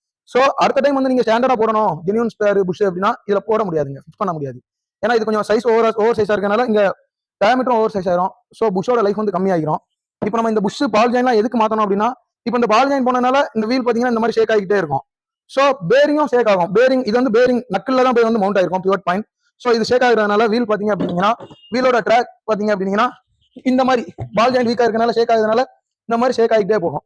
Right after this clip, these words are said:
So அதனால தான் இங்கெல்லாம் அன்இவனா வியர் ஆயிருக்கு. இங்க பாருங்க ரெட் சைடுல, ஆனா இங்க பாருங்க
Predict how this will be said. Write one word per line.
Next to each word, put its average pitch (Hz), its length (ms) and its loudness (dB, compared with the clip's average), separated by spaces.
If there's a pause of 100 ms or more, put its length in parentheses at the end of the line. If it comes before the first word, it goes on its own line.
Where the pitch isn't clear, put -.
So 226 120 0
அதனால 233 260 2
தான் 269 100 -2
இங்கெல்லாம் 226 260 2
அன்இவனா 233 360 0
வியர் 190 140 0
ஆயிருக்கு. 160 180 0
இங்க 196 120 -4
பாருங்க 208 180 -2 (460)
ரெட் 202 160 -4
சைடுல, 190 240 2 (140)
ஆனா 214 160 -2
இங்க 220 120 0 (180)
பாருங்க 214 180 0